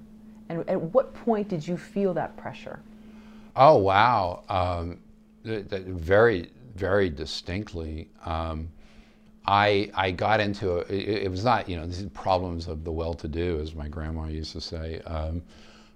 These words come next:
Speaker 2: uh, I, I got into a position after,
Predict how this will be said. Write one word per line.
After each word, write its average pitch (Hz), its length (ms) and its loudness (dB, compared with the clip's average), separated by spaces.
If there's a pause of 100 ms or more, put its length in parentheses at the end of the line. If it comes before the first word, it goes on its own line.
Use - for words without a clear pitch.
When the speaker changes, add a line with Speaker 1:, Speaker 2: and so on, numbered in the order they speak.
Speaker 2:
uh, 82 440 2 (460)
I, 104 260 4
I 113 60 4
got 101 240 6
into 95 240 -2
a 87 60 0
position 87 600 -2
after, 82 600 -2